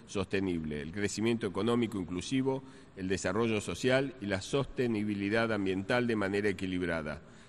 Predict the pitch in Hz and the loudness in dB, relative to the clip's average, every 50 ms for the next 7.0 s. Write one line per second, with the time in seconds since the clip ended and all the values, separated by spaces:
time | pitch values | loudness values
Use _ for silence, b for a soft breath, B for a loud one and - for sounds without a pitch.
0 | B B - 82 92 95 92 92 - 127 127 123 117 110 101 98 95 98 98 131 | B B -8 -4 0 0 0 2 2 2 4 4 2 2 2 0 0 0 0 2
1 | 127 131 139 139 131 - - - - - - - 107 113 117 107 104 113 107 101 | 2 2 0 -2 -6 -12 -18 -20 -20 -10 -4 0 2 2 2 2 0 -2 -4 -2
2 | - 127 127 127 123 110 107 101 101 101 101 - 110 104 95 92 87 87 90 90 | 0 0 2 2 0 0 0 0 0 0 0 0 0 -2 0 -2 -2 -2 -2 0
3 | 95 101 101 104 95 90 - 92 92 101 113 127 127 135 139 139 135 B B B | 0 0 0 0 -2 -2 -2 -2 0 2 2 2 2 2 0 -2 -4 B B B
4 | B B B - 101 104 104 98 - 98 92 95 104 - 131 127 127 123 113 104 | B B B -2 0 0 0 0 0 -2 -4 -2 2 2 2 4 4 2 2 2
5 | 101 104 110 110 113 110 104 98 98 - 135 131 127 123 110 101 95 - 139 123 | 2 2 2 2 2 2 0 0 0 0 2 2 2 2 2 0 0 0 0 0
6 | 127 123 120 110 104 - 95 82 80 - 87 78 - 95 101 117 117 123 135 | 2 2 0 0 -2 -4 -6 -8 -8 -10 -10 -8 -4 -2 0 2 2 0 -2